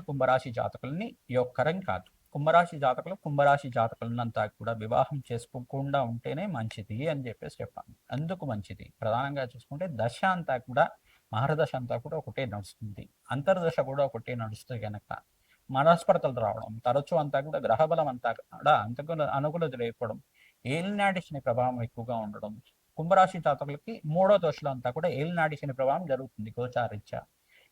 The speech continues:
ఈ యొక్క ప్రభావం అంతా కూడా చూసుకుంటే రాశిలో అంతా కూడా రాహు సంచారం జరుగుతుంది, సప్తమ స్థానాలంతా కూడా కేతు సంచారం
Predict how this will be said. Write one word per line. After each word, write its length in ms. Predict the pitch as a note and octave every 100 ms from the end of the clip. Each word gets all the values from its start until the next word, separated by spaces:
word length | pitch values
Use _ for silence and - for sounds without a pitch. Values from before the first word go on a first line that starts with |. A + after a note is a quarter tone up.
| C#3+
ఈ 40 |
యొక్క 140 | D3 D3
ప్రభావం 420 | D3 D3 F#3 F#3 E3+
అంతా 160 | D3 C3 B2
కూడా 120 | B2+ A#2
చూసుకుంటే 480 | - - A#2 A#2+ A3+ - _ _ _ _
రాశిలో 560 | A2+ B2+ F#3 A3+ B3 A3+
అంతా 200 | F3 D#3+ D#3
కూడా 160 | D#3 D3 A2+
రాహు 240 | A#2 D#3 G3
సంచారం 380 | D3+ C#3+ C#3 C3 A#2
జరుగుతుంది, 440 | A#2 - G#2+ A2+ B2 -
సప్తమ 300 | A#2+ - F3+
స్థానాలంతా 600 | - D#3+ D3 C#3 B2+ A#2+ A#2+
కూడా 140 | C#3 C#3+
కేతు 280 | B2 C3+ F3+ F3
సంచారం 360 | C#3 B2+ A#2+